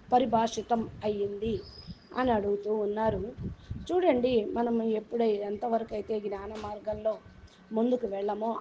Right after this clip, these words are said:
అంతవరకు మనం ఎక్కడో అక్కడ, ఆ, ధర్మం, మ్, లో ఇరుక్కుపోతాం. ధర్మం మనకు నేర్పింది కూడా మర్చిపోతూ ఉంటాం.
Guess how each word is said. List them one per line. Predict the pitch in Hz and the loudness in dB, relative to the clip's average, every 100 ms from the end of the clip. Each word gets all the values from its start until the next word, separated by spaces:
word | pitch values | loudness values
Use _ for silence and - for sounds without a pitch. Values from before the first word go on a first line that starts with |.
| - | -4
అంతవరకు | 214 220 220 208 - 220 | -2 0 0 -2 -4 -6
మనం | 208 208 202 | -4 -4 -6
ఎక్కడో | - 214 202 240 247 | -2 -2 0 0 2
అక్కడ, | 233 - 208 220 190 - - - - - - | 2 0 -2 -2 -4 -8 -10 -10 -16 -16 -2
ఆ, | 233 | 0
ధర్మం, | 220 208 226 247 269 233 208 - - | 2 6 6 6 4 2 -2 -8 -8
మ్, | 226 220 208 208 208 - | -6 -6 -6 -6 -6 0
లో | 247 233 | 4 6
ఇరుక్కుపోతాం. | 208 202 240 214 214 226 233 - - - - - | 4 0 -4 0 0 2 -2 -6 -10 -10 -10 -2
ధర్మం | 220 247 294 294 247 | 6 6 8 4 4
మనకు | 233 220 | 2 2
నేర్పింది | 202 208 214 233 226 | 0 0 0 0 2
కూడా | 214 214 | 2 0
మర్చిపోతూ | 202 190 220 226 214 208 208 | 0 -4 -6 -2 -2 0 -2
ఉంటాం. | 208 208 220 226 | -2 -2 -2 -2